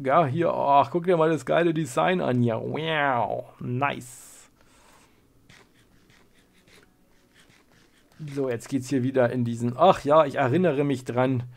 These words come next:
die Fleißarbeit. <laughs> Das hat gut Zeit gedauert, hier das alle zu machen, ey. Das war wirklich,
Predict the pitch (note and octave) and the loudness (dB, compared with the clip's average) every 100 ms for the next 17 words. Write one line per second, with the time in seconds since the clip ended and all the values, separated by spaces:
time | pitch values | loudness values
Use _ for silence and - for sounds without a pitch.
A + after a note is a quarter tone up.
0 | - - - _ _ - B2+ B2 - - | -20 -20 -20 _ _ -6 -4 -4 -10 -4
1 | B2+ D3+ - C#3+ C#3+ B2+ C3 B2+ B2+ B2 | 0 0 0 2 2 6 6 6 4 0
2 | A2+ A2+ - - B2 - C3 A#2+ - D3+ | -6 -6 0 2 2 2 -2 -2 -12 -16
3 | C#3+ C#3 B2 B2 - _ _ - G#3 B3+ | -14 -14 -14 -14 -18 _ _ 2 4 4
4 | F3 B3 G#3+ - A3 G3+ E3 B2+ B2 C3 | 4 0 0 0 0 2 2 6 6 8
5 | E3+ F3+ - G3 F3 D#3+ D3 D#3+ F3 - | 4 2 0 2 2 0 0 2 2 0
6 | - E3+ D#3+ E3 C3+ A#2+ A2+ A#2 B2 B2 | -2 -2 0 -2 -2 -4 -4 -4 -6 -2
7 | C#3+ D3 D#3 D3+ D#3+ D3+ | -2 0 -2 -2 -2 -2